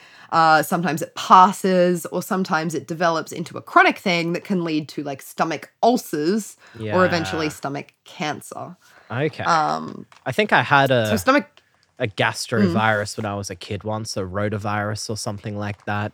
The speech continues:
Speaker 2: put me in
Speaker 1: Mm.
Speaker 2: hospital for a bit. I have no memory of it really because I was too little, but I think that's something that affects kids, kids often.
Speaker 1: Yeah. Well, I mean, like, a gastrovirus is different again, I guess. It's more like a stomach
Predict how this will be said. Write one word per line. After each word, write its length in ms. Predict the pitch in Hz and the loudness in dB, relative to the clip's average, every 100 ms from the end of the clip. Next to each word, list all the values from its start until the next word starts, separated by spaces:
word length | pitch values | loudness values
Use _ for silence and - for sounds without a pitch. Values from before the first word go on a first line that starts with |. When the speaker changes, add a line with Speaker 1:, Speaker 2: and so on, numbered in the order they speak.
| _ | _
Speaker 2:
put 120 | 127 226 | 2 4
me 160 | 208 | 6
in 60 | 185 | 4
Speaker 1:
Mm. 60 | |
Speaker 2:
hospital 440 | 175 110 - 101 101 | 0 -4 -6 -8 -8
for 280 | - 101 101 | -6 -6 -6
a 40 | |
bit. 280 | 95 101 101 | -6 -6 0
I 120 | 120 | 4
have 100 | 151 | 4
no 300 | 160 139 123 | 6 2 2
memory 420 | 101 123 110 110 101 | -2 -4 -2 -2 -2
of 140 | 101 | -2
it 120 | 104 101 | -4 -6
really 280 | 98 98 | -6 -4
because 220 | 98 104 104 | -6 -8 -6
I 60 | |
was 160 | 95 92 | -6 -8
too 200 | - 101 | -4 -4
little, 340 | 95 101 87 85 | -2 -4 -4 -6
but 240 | 98 - | -8 -8
I 60 | - | -8
think 180 | 139 107 | -10 -10
that's 160 | 95 | -10
something 260 | 101 87 98 | -12 -10 -12
that 140 | 87 | -12
affects 380 | 92 - 78 - - | -14 -14 -16 -18 -14
kids, 540 | 104 90 - - - _ _ | -12 -12 -12 -14 -16 _ _
kids 480 | - 95 82 - - - | -12 -10 -8 -12 -12 -10
often. 320 | 98 - - | -10 -2 6
Speaker 1:
Yeah. 420 | 208 190 165 143 165 | 8 10 10 6 4
Well, 180 | 220 226 | 6 8
I 60 | |
mean, 140 | 226 226 | 6 4
like, 160 | 220 | 4
a 60 | 220 | 4
gastrovirus 920 | 226 220 277 208 165 147 151 147 147 | 4 4 4 4 6 6 6 2 -2
is 160 | 143 139 | -6 -2
different 360 | 143 139 139 | -4 -4 -4
again, 320 | 139 135 127 | -2 -2 -2
I 80 | 127 | -4
guess. 240 | 131 131 131 | -2 -2 -4
It's 160 | 139 | -8
more 100 | 139 | -6
like 160 | 135 139 | -4 -6
a 40 | |
stomach 580 | - 139 139 139 - | -6 -6 -4 -6 -8